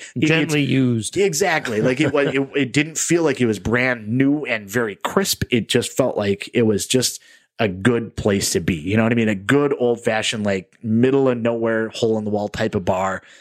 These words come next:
Speaker 1: but they just had, like, two hundred different beers to be
Speaker 2: Sure.
Speaker 1: able to <laughs> select from.
Speaker 2: It kinda reminds me of the bar in Minneapolis I was at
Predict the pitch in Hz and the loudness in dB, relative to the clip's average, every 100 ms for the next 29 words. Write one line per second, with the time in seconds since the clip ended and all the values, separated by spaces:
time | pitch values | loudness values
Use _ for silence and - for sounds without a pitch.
0 | _ _ 98 95 - _ _ _ _ _ | _ _ 0 0 -4 _ _ _ _ _
1 | 110 98 104 180 180 95 - - 113 120 | 0 2 2 2 0 -2 -4 0 0 2
2 | 139 131 156 170 220 226 - 220 135 208 | 0 0 -2 -2 -2 -2 -2 0 2 2
3 | 131 - - 190 - - - - 135 170 | 0 -2 -4 -6 -8 -12 -6 -2 0 2
4 | 202 175 135 139 151 120 127 120 117 113 | 2 0 0 0 0 -2 0 0 0 -2
5 | 123 127 120 123 120 117 131 - 113 - | -2 -2 -2 -2 0 0 -2 -4 -4 -2
6 | 113 110 110 110 110 107 - | 0 0 0 0 0 -2 -4